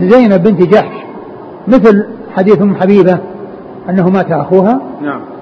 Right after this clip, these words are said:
Speaker 1: مات أخوها، فأيضًا طلبت الطيب وأخبرت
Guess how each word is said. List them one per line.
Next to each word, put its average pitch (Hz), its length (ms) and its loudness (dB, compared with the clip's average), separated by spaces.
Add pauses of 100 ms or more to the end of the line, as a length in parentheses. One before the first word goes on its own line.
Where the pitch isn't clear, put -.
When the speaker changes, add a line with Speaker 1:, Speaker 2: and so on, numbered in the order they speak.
(100)
Speaker 1:
مات 214 200 0
أخوها، 220 500 4
فأيضًا 220 500 4
طلبت 196 400 2
الطيب 220 320 2
وأخبرت 208 760 2